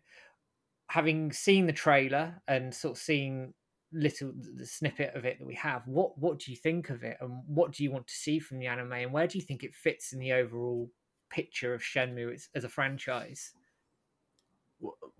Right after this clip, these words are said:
Speaker 2: my first initial thoughts was, again, absolutely smile from ear to ear, like, pleased with, with h-, the art style, how everything looked,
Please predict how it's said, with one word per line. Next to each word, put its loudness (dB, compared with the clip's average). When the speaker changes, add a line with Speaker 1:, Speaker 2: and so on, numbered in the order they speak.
Speaker 2:
my 8
first 6
initial 6
thoughts 2
was, 2
again, 4
absolutely 4
smile 4
from 0
ear 2
to 0
ear, 4
like, -4
pleased 2
with, 2
with 0
h-, -12
the -2
art 6
style, 4
how 2
everything -2
looked, -4